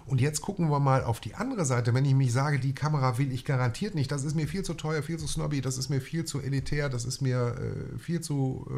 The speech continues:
luxusbetont und, äh, überhaupt alles doof.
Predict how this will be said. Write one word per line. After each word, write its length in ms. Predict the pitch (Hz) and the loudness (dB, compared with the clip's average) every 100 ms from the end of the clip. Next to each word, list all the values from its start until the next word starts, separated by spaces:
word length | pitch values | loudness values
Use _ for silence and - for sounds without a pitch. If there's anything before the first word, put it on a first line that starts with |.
| 117 | -2
luxusbetont 840 | 135 160 156 139 127 117 127 131 | 0 0 -2 -6 -6 -2 -2 -2
und, 340 | 113 120 113 - | -2 -2 -2 -6
äh, 40 | 127 - | -10 -8
überhaupt 600 | 165 135 107 107 120 - | -2 0 0 -2 -4 -6
alles 260 | 123 117 - | -4 -4 -2
doof. 300 | 113 120 117 | 0 0 -2